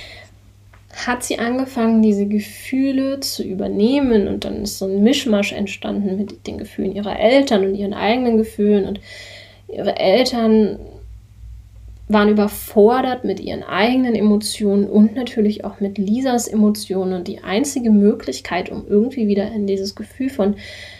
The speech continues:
inneren Frieden und Harmonie zu kommen, bestand darin, dass Lisa angefangen hat, die eigenen Emotionen zu unterdrücken und runterzuschlucken. Und gleichzeitig hatte sie aber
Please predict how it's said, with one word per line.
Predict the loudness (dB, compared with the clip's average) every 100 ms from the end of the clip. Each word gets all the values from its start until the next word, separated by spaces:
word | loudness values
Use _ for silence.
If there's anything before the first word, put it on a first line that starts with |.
| -6
inneren | 2 4 4
Frieden | 0 0 0
und | 2 2
Harmonie | 2 2 2 0
zu | -6 -8
kommen, | -6 -4 0 0 -2 -6 -20 _ _ _ -20 _ -20 -14 -6
bestand | -2 2 2 2
darin, | 0 0 2 2
dass | 2 0
Lisa | -2 0 -2 -2 -2
angefangen | 0 0 0 -2 0 0
hat, | -2
die | -6 -6
eigenen | 0 2 2 0
Emotionen | 0 0 -2 0 2 2
zu | 0 -4 -4
unterdrücken | -2 0 -2 -4 -8 -8
und | -6 -6 -4
runterzuschlucken. | -4 -4 -6 -12 -14 -14 -14 -14 -16 -18 -18 -20 -20 -18 -20 -20 -20 -20 -20 -20 -18 -14 -14 -14 -6
Und | 2 2
gleichzeitig | 4 2 4 4 2 0 -6 0 0 0 -2 -2 -4 -10
hatte | -4 -4 -4 -4
sie | -4 -4
aber | -4 -4